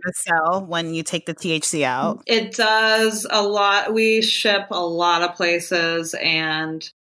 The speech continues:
Speaker 2: it, athletes, and there's people that can't have T H C, but we also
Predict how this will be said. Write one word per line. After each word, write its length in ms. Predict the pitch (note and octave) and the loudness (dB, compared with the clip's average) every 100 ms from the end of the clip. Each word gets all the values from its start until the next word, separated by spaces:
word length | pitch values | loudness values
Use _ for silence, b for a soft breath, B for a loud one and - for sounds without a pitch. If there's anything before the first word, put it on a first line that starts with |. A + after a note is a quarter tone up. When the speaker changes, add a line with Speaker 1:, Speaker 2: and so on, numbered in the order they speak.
| - | 0
Speaker 2:
it, 300 | G3+ F3 - | 2 2 0
athletes, 1000 | - F3+ E3+ - G3 F3+ E3+ E3 E3 E3 | 0 2 2 2 2 4 4 4 2 0
and 140 | F#3 E3+ | -4 0
there's 220 | E3+ E3 | 0 0
people 680 | - A3 G#3 G3 F3 F3 E3+ | 0 0 2 2 4 2 2
that 520 | E3+ E3 D#3+ - - - - _ | 2 2 2 -2 -8 -18 -18 _
can't 340 | - G3+ F3+ G3+ | -2 2 2 2
have 120 | G3 | 2
T 140 | A#3 | 2
H 120 | G#3 | 0
C, 180 | G3+ G#3+ | 2 2
but 220 | G3 F#3+ G3 | 2 0 2
we 480 | G#3+ A3 G#3+ G#3 G#3 | 2 4 4 4 4
also 1000 | F#3+ F#3+ F#3+ G3+ F#3+ F#3 F3+ F3+ F3 | 2 2 2 4 4 4 4 4 0